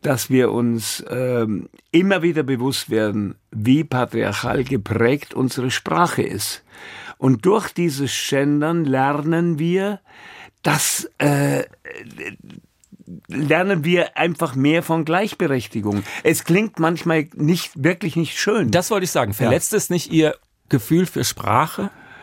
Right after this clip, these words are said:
Speaker 1: Ja, aber, äh, es ist mir gleichzeitig,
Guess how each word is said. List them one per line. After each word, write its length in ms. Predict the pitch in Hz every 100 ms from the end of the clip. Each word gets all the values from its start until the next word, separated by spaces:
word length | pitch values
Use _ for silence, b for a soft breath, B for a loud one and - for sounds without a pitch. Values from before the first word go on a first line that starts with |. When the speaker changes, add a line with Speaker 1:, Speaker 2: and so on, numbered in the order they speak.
| B B
Speaker 1:
Ja, 260 | - 208 233
aber, 300 | 214 151 147
äh, 640 | 113 123 143 151 156 156 - - - -
es 200 | 151 -
ist 420 | - 180 - -
mir 480 | 170 180 180 170 - - - -
gleichzeitig, 1160 | 143 147 190 185 - 156 135 147 190 - -